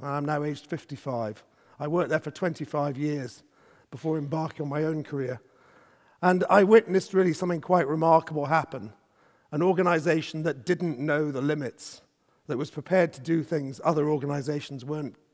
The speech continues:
prepared to do. And I worked for a company which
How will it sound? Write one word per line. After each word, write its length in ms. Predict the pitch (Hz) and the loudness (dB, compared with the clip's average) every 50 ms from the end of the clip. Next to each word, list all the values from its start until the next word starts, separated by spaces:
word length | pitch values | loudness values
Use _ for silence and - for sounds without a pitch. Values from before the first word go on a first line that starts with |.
| _ | _
prepared 360 | - 135 - 139 147 127 98 | -18 -14 -10 -8 -8 -8 -8
to 80 | - 107 | -10 -16
do. 260 | 104 120 117 113 101 - _ _ _ _ _ _ _ _ _ _ _ _ _ _ _ _ _ | -14 -12 -12 -12 -12 -16 _ _ _ _ _ _ _ _ _ _ _ _ _ _ _ _ _
And 300 | - 175 180 180 180 151 - - - - - - | 2 2 2 2 0 -2 -6 -16 -20 -20 2 4
I 100 | 175 180 | 6 6
worked 260 | 180 190 196 151 - | 8 6 6 4 2
for 80 | - 170 | -4 -6
a 20 | |
company 460 | - - 202 165 151 - 170 165 156 160 | -2 -2 -2 -2 0 -2 -2 -2 -2 -2
which 380 | 160 147 135 - - - - | -4 -6 -8 -8 -12 -12 -14